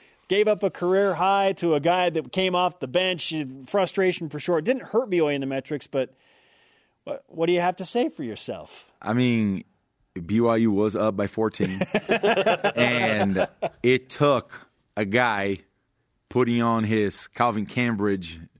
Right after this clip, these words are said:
Speaker 2: Jordan ones type of, like, Mike movie or whatever f-, to beat B Y U, right? And they still lost by one. Um, give credit to San Francisco. I mean, at, at the time,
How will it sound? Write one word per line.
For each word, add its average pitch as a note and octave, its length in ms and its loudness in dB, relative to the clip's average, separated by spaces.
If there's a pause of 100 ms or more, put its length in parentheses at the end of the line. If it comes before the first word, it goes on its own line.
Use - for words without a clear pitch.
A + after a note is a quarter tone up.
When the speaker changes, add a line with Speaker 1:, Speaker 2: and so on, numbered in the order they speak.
(120)
Speaker 2:
Jordan G#2+ 460 -2
ones G#2+ 600 -4 (500)
type G#2 220 -2
of, G2+ 160 -4
like, G2+ 260 -2
Mike G#2 360 -2
movie A2 360 0
or F#2+ 120 0
whatever F#2+ 340 -2
f-, - 160 -12 (100)
to G#2+ 80 -2
beat G2 240 0
B G2+ 100 -2
Y G2 180 0 (120)
U, F#2 40 -2
right? F2 220 -4
And F#2+ 100 -2
they F2+ 100 -2
still G#2+ 280 -2
lost F#2+ 300 -4
by F2+ 120 -6
one. F#2+ 340 -8 (720)
Um, F2 720 -4 (200)
give A2+ 320 -2
credit D3 260 2
to A2+ 60 -2
San A#2+ 220 -2
Francisco. G#2 340 -4
I G#2 40 0
mean, G#2 240 0
at, - 60 -2
at G#2+ 140 -2
the A2 100 0
time, B2 580 0